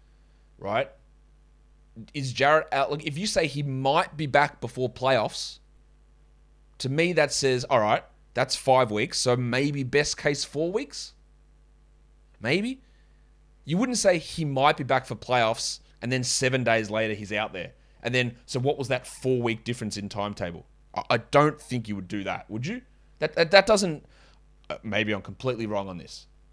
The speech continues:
but that doesn't, that doesn't make a lot of sense to me that Jarrett Allen's gonna be back in a week if there's still a chance that in five weeks he's not ready. That's a big difference to me.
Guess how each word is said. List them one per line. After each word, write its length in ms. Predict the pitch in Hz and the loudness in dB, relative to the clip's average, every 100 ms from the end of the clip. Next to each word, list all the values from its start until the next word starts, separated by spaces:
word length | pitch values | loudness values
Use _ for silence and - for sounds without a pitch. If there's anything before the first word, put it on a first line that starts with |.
| _ _ | _ _
but 140 | 87 147 | -4 0
that 200 | 170 - | 0 4
doesn't, 440 | 160 147 139 - _ _ _ | 2 2 -4 -8 _ _ _
that 160 | 147 165 | -2 2
doesn't 260 | 180 165 | 0 -2
make 240 | 135 139 131 | -2 -2 0
a 60 | |
lot 180 | 120 120 | 0 0
of 100 | 113 | -2
sense 300 | - 110 110 | -6 -8 -8
to 80 | 113 | -8
me 80 | 101 | -8
that 160 | 98 | -8
Jarrett 300 | 92 110 113 104 | -2 0 0 -2
Allen's 240 | 104 101 | -6 -6
gonna 140 | 110 | -6
be 80 | 104 | -6
back 300 | 92 107 - | -4 -4 -4
in 100 | 98 | -8
a 60 | 95 | -8
week 500 | 90 120 113 160 - _ _ _ _ _ _ - | -6 -6 -6 -8 -16 _ _ _ _ _ _ -6
if 200 | 147 127 | -6 -2
there's 180 | 123 120 | -2 -2
still 260 | - 139 | -2 0
a 40 | 123 | 0
chance 340 | 127 123 113 | 2 2 2
that 60 | 117 | -4
in 140 | 107 | -6
five 380 | - 113 120 107 | -2 2 2 0
weeks 240 | 107 104 | -6 -8
he's 120 | 101 92 | -12 -8
not 220 | 107 - | -8 -6
ready. 260 | 98 92 - | -8 -10 -14
That's 180 | 117 123 | -12 -10
a 20 | |
big 380 | 156 127 165 147 | -10 -4 -2 -2
difference 340 | 147 - 139 - | -2 -4 -6 -6
to 80 | |
me. 200 | 107 - | -8 -8